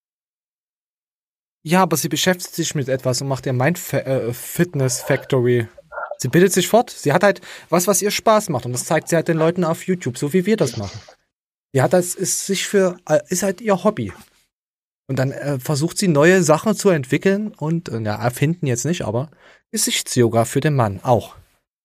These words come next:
Jetzt in deiner Stadt. Gesichts-Yoga-Kurse bei FitX. Aha, hat ja alles zu. Ha! Ich geh nachher ins Home Gym, äh, ins Ladies Gym. Und ja. Wollte ich jetzt einfach mal sagen, weil es gibt so einige Zuschauer, die mich zurzeit ganz schön aufregen.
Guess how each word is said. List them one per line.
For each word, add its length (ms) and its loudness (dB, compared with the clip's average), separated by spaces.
Jetzt 260 2
in 100 0
deiner 240 2
Stadt. 420 -6
Gesichts-Yoga-Kurse 920 -4
bei 140 -12
FitX. 540 -18
Aha, 300 4
hat 160 2
ja 120 6
alles 340 0
zu. 340 6
Ha! 200 6
Ich 200 -2
geh 80 0
nachher 260 4
ins 140 -2
Home 180 0
Gym, 300 0
äh, 180 -2
ins 140 -2
Ladies 280 0
Gym. 260 -6
Und 340 -14
ja. 220 -8
Wollte 180 2
ich 40 -2
jetzt 120 -2
einfach 180 2
mal 100 2
sagen, 300 0
weil 100 0
es 80 -6
gibt 140 -6
so 140 -4
einige 460 0
Zuschauer, 600 2
die 140 -4
mich 180 0
zurzeit 340 2
ganz 140 2
schön 100 0
aufregen. 640 2